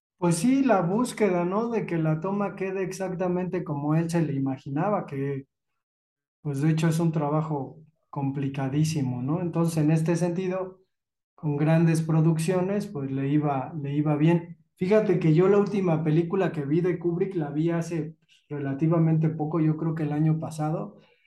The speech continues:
Barry Lyndon, y me gustó bastante, porque además de que la fotografía es preciosa y la película es muy,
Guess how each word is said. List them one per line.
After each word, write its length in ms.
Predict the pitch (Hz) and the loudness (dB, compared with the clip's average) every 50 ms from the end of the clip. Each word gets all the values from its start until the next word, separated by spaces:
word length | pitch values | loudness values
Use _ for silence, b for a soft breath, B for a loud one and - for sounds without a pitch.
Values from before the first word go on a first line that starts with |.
| b b b _ - | b b b _ -6
Barry 360 | 135 151 165 175 190 185 175 | -2 0 0 2 4 4 4
Lyndon, 600 | 170 165 175 180 185 185 190 196 214 220 220 202 | 4 4 4 4 2 2 0 0 0 0 -2 0
y 80 | 165 | 0
me 180 | 151 151 147 143 | 2 2 0 -2
gustó 420 | 135 135 135 135 - - 160 180 | -4 -6 -8 -10 -6 -4 -2 0
bastante, 540 | 180 196 165 - - - 165 185 202 - 175 | 0 0 -2 -2 -2 -4 -4 -4 -2 -2 -4
porque 260 | 151 - 139 - - | -4 -4 -6 -8 -6
además 360 | 135 135 135 135 147 160 170 170 | -6 -4 -2 0 0 0 2 0
de 120 | 185 165 | 0 -2
que 120 | 156 147 | -2 -2
la 120 | 135 131 123 | -4 -4 -6
fotografía 680 | - 139 135 - 139 131 135 131 127 127 - 151 156 160 | -8 -10 -10 -6 -6 -4 -4 -4 -6 -4 0 2 2 2
es 180 | 160 156 - | 2 2 0
preciosa 560 | - 156 151 139 - 156 156 160 156 156 170 160 | 0 0 0 0 2 2 2 2 2 2 0 0
y 60 | 143 | -2
la 160 | 135 131 - | -2 -4 -6
película 400 | - 131 131 - - 156 151 151 | -8 -10 -10 -6 -2 0 0 0
es 80 | 139 147 | 2 0
muy, 480 | 151 151 151 151 151 151 - - - | 2 2 4 4 4 2 2 -2 -10